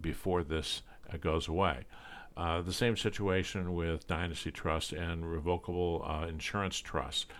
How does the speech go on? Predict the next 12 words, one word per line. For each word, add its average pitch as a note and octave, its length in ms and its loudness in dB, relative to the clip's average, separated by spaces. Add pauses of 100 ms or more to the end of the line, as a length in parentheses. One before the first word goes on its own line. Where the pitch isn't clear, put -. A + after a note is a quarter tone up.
(180)
Lots G#2 480 6
and G#2+ 120 0
lots F2 460 2
of E2+ 300 -2
activity F2 600 2
out D#2 220 -2
there, E2 300 4 (440)
uh, F2 240 4
that E2+ 160 4
will E2+ 120 4
be F2+ 220 2
impacted F2 800 2